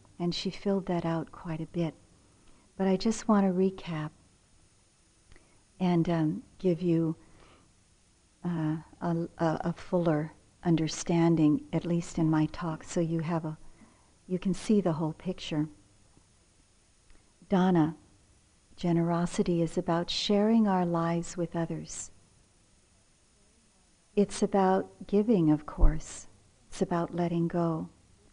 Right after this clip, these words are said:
It gives us the practice of opening our hearts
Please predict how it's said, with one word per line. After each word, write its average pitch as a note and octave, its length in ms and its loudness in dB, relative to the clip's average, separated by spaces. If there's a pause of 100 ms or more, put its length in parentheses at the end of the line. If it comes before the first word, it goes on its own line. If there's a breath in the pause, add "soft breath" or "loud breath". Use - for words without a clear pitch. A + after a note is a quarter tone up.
(640)
It G#3 260 2
gives A#3 380 4
us B3 180 4
the A#3+ 140 0
practice - 640 4
of F3 180 -2
opening F3 500 0
our E3 120 -2
hearts - 720 -10